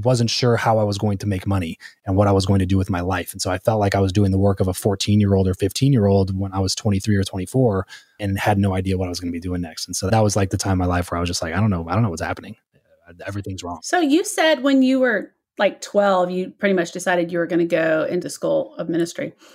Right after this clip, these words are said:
Speaker 2: Is that something you really had a passion for, or were you just following the path that was laid out for you?
Speaker 1: Yeah, it was both. You know, uh, it, like,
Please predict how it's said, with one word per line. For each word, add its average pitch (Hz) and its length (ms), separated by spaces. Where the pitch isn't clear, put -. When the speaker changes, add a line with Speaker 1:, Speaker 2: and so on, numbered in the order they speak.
Speaker 2:
Is 226 100
that 330 180
something 311 280
you 240 160
really 233 200
had 233 140
a 185 60
passion 240 440
for, 370 320
or 240 80
were 233 120
you 233 160
just 262 360
following 220 760
the 180 80
path 185 460
that - 120
was 170 180
laid 165 220
out 147 220
for - 120
you? - 220
Speaker 1:
Yeah, 247 140
it - 20
was 175 140
both. 156 520
You 131 60
know, 123 240
uh, 120 240
it, 120 220
like, 120 280